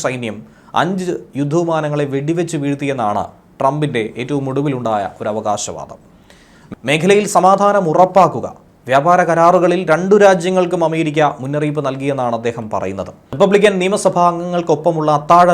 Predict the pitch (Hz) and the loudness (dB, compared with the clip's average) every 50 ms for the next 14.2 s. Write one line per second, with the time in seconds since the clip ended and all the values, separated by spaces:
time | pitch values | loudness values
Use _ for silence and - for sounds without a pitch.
0 | 151 147 147 151 156 156 151 147 139 135 135 139 143 143 143 143 147 160 160 160 | 2 0 -2 -4 -2 -2 -2 -2 -2 -2 -4 -4 -6 -4 -2 -2 -2 -2 -4 -4
1 | 165 185 185 170 147 147 127 123 120 120 113 104 98 98 95 92 87 90 117 123 | -4 -2 -2 0 0 0 0 0 0 0 -2 -2 -4 -4 -4 -6 -6 -6 -6 -4
2 | - - 143 123 131 143 - - - - _ - - - _ - 120 135 147 165 | -2 0 0 0 -2 -4 -10 -16 -20 -20 _ -20 -20 -20 _ -4 -2 0 0 2
3 | 175 175 165 - - - 131 147 165 180 185 202 185 185 180 - - 185 175 175 | 2 2 0 -2 -4 -4 -2 0 0 2 2 2 2 0 -2 -2 -2 -6 -4 -4
4 | 165 165 160 143 151 147 151 170 156 151 156 156 160 165 170 165 151 147 151 156 | -4 -4 -2 -2 -2 -4 -2 -2 -2 0 0 0 0 0 0 2 2 4 4 4
5 | 160 160 131 - - 139 147 151 147 131 131 131 147 156 165 160 - 135 139 165 | 4 2 2 0 -2 -4 -2 -2 -2 -2 -2 -4 -2 -2 -4 -4 -4 -4 -2 0
6 | 165 170 143 107 - 123 131 147 151 156 143 139 160 160 156 147 151 143 139 139 | 2 2 2 0 -2 -6 -6 -4 -2 -2 -2 -2 -4 -4 -4 -4 -4 -4 -4 -4
7 | 151 151 147 147 147 147 156 131 110 101 104 110 123 135 139 143 147 151 143 143 | -2 0 0 -2 -2 -2 -4 -4 -4 -4 -2 0 0 0 0 0 -2 -2 -4 -4
8 | 151 156 185 185 180 180 170 165 160 156 165 160 160 151 147 151 143 139 135 139 | -4 0 0 2 2 2 0 0 0 -2 -2 -2 -2 -2 0 0 0 0 0 -2
9 | 135 131 135 123 123 - - 139 117 117 101 98 85 - - - - - _ _ | -2 -2 -4 -8 -6 -4 -6 -6 -4 -6 -8 -8 -10 -14 -14 -20 -20 -20 _ _
10 | _ _ _ _ _ _ - 104 120 135 143 160 151 143 156 151 190 185 - 196 | _ _ _ _ _ _ -8 -6 -4 0 2 2 2 2 0 -2 -2 -2 2 4
11 | 185 185 180 180 175 170 156 - 135 135 139 156 160 170 170 175 170 165 165 160 | 4 4 4 0 -2 -2 -4 -6 -8 -6 -4 -2 0 0 0 -2 -2 -2 -2 -2
12 | 147 147 147 151 160 151 147 147 156 160 156 151 151 143 143 139 139 143 135 135 | 0 0 -2 -2 -4 -4 -6 -6 -4 -4 -4 -2 -2 -2 -2 -2 -2 -2 -4 -6
13 | 127 123 127 - _ _ _ _ _ - 123 127 143 139 147 139 127 127 127 139 | -6 -8 -12 -16 _ _ _ _ _ -8 -6 -4 -2 -2 -2 -2 -4 -4 -6 -6
14 | 131 131 131 | -6 -4 -6